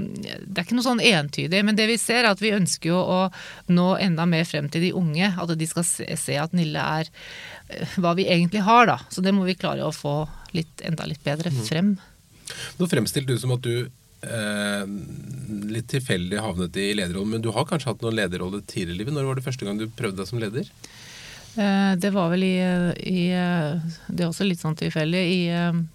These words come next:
Speaker 1: ja, i Princess, eh,
Speaker 2: Mhm.
Speaker 1: tiden. Eh, der begynte jeg egentlig som konsernkontroller, og så i, skjedde det ting i selskapet litt fort, som gjorde at, eh, for det var et familieeid selskap, at hele familien gikk ut veldig brått.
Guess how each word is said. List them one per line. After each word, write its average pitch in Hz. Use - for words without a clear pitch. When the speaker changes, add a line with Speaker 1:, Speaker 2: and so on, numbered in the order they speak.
Speaker 1:
ja, -
i 190
Princess, 180
eh, 220
Speaker 2:
Mhm. 202
Speaker 1:
tiden. 214
Eh, 196
der 208
begynte 170
jeg 175
egentlig 170
som 175
konsernkontroller, 170
og 208
så 180
i, 165
skjedde 165
det 170
ting 165
i 180
selskapet 165
litt 196
fort, -
som 180
gjorde 165
at, 160
eh, 170
for -
det 196
var 180
et 170
familieeid 170
selskap, 190
at 202
hele 170
familien 170
gikk 175
ut -
veldig 170
brått. 226